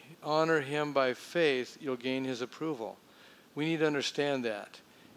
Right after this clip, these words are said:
And, uh, that's what we see in the lives of these people. Let's take a look at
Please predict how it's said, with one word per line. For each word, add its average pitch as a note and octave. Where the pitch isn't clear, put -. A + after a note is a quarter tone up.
And, B2
uh, A#2
that's C3
what D3
we C#3
see C3
in A#2
the A#2
lives A#2
of A#2
these A#2
people. A2+
Let's C#3+
take D3+
a C#3
look C3
at A2+